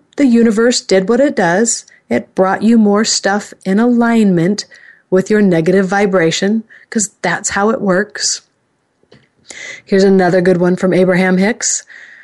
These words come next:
Your life is right now. It's not later.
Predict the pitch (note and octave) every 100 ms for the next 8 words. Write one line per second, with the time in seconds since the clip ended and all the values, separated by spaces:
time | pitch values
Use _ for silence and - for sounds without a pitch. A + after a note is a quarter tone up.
0 | _ - G3+ G3 F#3 E3 F3+ - - G#3+
1 | F#3+ F3 D#3+ - G3 G3+ G#3+ F3+ C#3+ -
2 | _ _ - E3 - A3+ - G#3+ G#3 A3